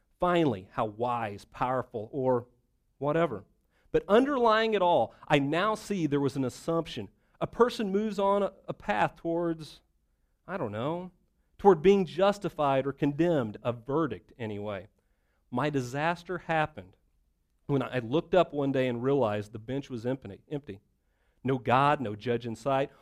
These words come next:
All that remained was the endless argument with myself, the litigation for existence before an empty bench, which is another way of saying, of course, disaster." And what's so powerful of this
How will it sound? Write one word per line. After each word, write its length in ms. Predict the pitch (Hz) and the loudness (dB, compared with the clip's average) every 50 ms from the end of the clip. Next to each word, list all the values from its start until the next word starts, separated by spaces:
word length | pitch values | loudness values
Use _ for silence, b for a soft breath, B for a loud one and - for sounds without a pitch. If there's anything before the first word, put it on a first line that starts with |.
| b b b | b b b
All 220 | 147 165 196 214 | 2 4 4 6
that 80 | 214 214 | 4 4
remained 560 | 175 165 165 165 170 170 165 156 139 123 120 | 2 2 2 4 4 4 4 4 4 0 -2
was 100 | 117 113 | -4 -6
the 180 | - 127 127 - - | -6 -6 -8 -2 2
endless 420 | 156 165 180 175 202 196 190 - - 165 | 2 2 2 4 2 0 0 0 -2 0
argument 460 | 156 156 160 151 131 113 107 110 92 | 2 2 2 0 -4 -6 -6 -4 -6
with 160 | 123 120 - | -6 -6 -4
myself, 520 | 131 123 123 - - - 151 127 107 - b b b b | -2 -2 -2 -4 -2 0 0 0 0 -2 b b b b
the 100 | b 165 | b 2
litigation 720 | 147 147 151 175 - 240 185 160 180 180 180 180 - 160 | 4 6 8 6 6 6 4 2 2 2 2 2 0 -4
for 180 | 147 - 156 147 | -2 -2 -2 -2
existence 520 | 143 147 123 147 160 156 160 - 127 117 | -2 -2 -2 -2 -2 -2 -2 -4 -10 -8
before 380 | - - 135 - - 175 175 160 | -6 -8 -8 -2 0 2 4 4
an 100 | 147 143 - | 2 0 0
empty 320 | 156 180 202 - 240 226 | -2 -2 -2 -2 -6 -8
bench, 400 | 185 147 147 135 127 131 - - b b b b b | -6 -4 -4 -2 -2 -4 -6 -10 b b b b b
which 180 | 143 139 - | -6 -6 -4
is 100 | 143 127 | -6 -8
another 380 | 131 127 127 127 139 160 165 160 | -6 -4 -2 -2 -2 -2 -2 -4
way 240 | 151 147 135 135 139 | -2 0 0 0 0
of 80 | 143 139 | -2 -4
saying, 300 | - 165 156 143 123 110 | -6 -6 -6 -6 -6 -8
of 100 | 104 _ | -10 _
course, 420 | - 104 101 101 101 - - _ _ _ _ _ _ _ _ _ _ _ _ _ _ _ _ _ _ _ | -12 -12 -12 -12 -12 -16 -20 _ _ _ _ _ _ _ _ _ _ _ _ _ _ _ _ _ _ _
disaster." 560 | 131 123 113 127 139 135 135 131 - _ - _ _ _ _ _ _ _ _ _ _ _ _ _ _ _ _ _ _ _ _ _ _ _ _ _ _ _ _ _ _ _ _ _ - | -12 -10 -6 -4 -4 -4 -6 -8 -12 _ -20 _ _ _ _ _ _ _ _ _ _ _ _ _ _ _ _ _ _ _ _ _ _ _ _ _ _ _ _ _ _ _ _ _ -8
And 100 | 131 135 | -6 -4
what's 180 | 175 214 - | -4 -6 -4
so 120 | - 214 165 | -4 -4 -4
powerful 560 | - - - 170 170 165 160 165 - 107 101 | -4 -8 -10 -6 -6 -6 -6 -6 -10 -12 -12
of 240 | 95 98 104 - 95 | -12 -16 -20 -20 -20
this 260 | 95 98 - _ _ | -18 -18 -20 _ _